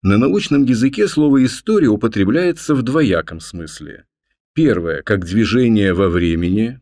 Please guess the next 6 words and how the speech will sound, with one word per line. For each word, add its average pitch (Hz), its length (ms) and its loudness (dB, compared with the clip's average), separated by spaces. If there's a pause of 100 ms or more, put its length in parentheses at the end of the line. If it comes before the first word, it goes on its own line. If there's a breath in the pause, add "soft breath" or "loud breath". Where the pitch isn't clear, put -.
процесс, - 880 -4 (640)
и 190 340 0 (160)
второе – 101 720 0 (600)
как 90 240 -4
познание 107 680 0
процесса. - 640 -16